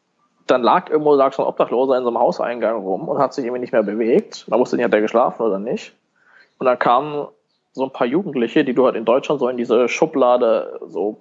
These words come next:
Hauptschule, Ghetto, diese Schublade stecken würdest, die sich eigentlich, äh, wo halt, ja, keine weiteren, äh, Vorurteile. <laughs> Ähm,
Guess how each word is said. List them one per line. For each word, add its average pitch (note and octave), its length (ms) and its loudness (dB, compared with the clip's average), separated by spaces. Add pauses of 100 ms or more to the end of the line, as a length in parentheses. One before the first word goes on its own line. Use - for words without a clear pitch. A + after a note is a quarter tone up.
(640)
Hauptschule, A#2+ 600 0
Ghetto, A#2+ 720 0 (1160)
diese C3 160 0
Schublade G#2+ 460 2
stecken G#2+ 360 -6
würdest, G#2+ 380 0
die B2+ 80 0
sich A#2+ 180 2
eigentlich, A2 280 0
äh, - 80 -14 (460)
wo A#2 180 4
halt, - 340 -4 (260)
ja, G#2+ 320 2 (680)
keine A#2 240 2
weiteren, A2+ 260 2
äh, F#2 460 -4
Vorurteile. C3+ 640 -2
<laughs> - 40 -16 (840)
Ähm, B2 380 2